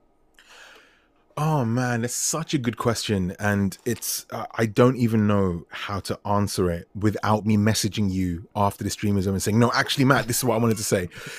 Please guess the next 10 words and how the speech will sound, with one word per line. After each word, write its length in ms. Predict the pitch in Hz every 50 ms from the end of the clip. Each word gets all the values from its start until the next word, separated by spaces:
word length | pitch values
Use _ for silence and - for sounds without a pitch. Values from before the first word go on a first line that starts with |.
| - 117 - -
um, 340 | 131 135 135 139 143 147 151 165 170 - - 508
<laughs> 280 | 523 - - 247 -
because 440 | - 208 175 - 220 190 170 - - - - - - 311 359 339 302 277 240 175 117 -
there's 160 | 175 170 -
so 140 | - 190 190
much 160 | 190 185 -
to 60 | 180 170
say. 320 | - - 190 196 190 143
But, 280 | 120 110 - 135 135 -
um, 380 | 131 131 131 131 131 123 120